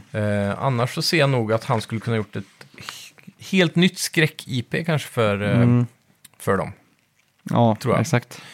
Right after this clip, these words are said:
Speaker 1: Jag tror inte det kommer bli superjapanskt. Så
Speaker 2: Nej.
Speaker 1: på det, inte på det viset som, eh,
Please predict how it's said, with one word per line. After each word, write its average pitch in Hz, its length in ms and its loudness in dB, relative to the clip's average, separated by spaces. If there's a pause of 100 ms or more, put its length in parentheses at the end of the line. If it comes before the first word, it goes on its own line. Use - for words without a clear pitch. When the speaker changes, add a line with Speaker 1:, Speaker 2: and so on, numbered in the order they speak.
(160)
Speaker 1:
Jag 123 100 -2
tror 196 140 2
inte 196 200 6
det 175 60 2
kommer 214 200 4
bli 165 200 4
superjapanskt. 135 920 2 (520)
Så 135 180 4
Speaker 2:
Nej. 117 100 4
Speaker 1:
på 143 60 6
det, 139 60 0
inte 143 220 2
på 151 60 -4
det 151 120 4
viset 131 300 0
som, 113 300 2
eh, 104 340 2